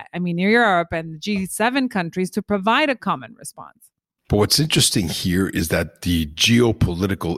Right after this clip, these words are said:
Speaker 2: influence is not the only geopolitical matter that's really important about covid, because, you know, we have covered on Altamar over the last, I don't know, four years, countless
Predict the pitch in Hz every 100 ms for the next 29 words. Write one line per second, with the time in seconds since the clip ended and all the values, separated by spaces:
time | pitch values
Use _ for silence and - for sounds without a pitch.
0 | - 110 113 - 95 82 80 80 78 87
1 | 87 98 101 - - 87 87 - 98 101
2 | 95 82 92 95 87 104 85 87 82 78
3 | 76 90 135 180 - 76 78 - - -
4 | - - 92 - - - _ _ - 107
5 | 98 98 - - 95 92 85 80 - 87
6 | 80 78 - - 113 80 73 71 - 90
7 | - - - - - 113 90 127 175 117
8 | 131 - - 117 101 85 82 82 95 92
9 | 95 87 87 85 82 78 78 76 85 92
10 | 98 - - - - - - - - _
11 | - 90 80 - - 104 101 90 85 110
12 | 95 82 80 73 - - - - - 165
13 | 190 - 123 110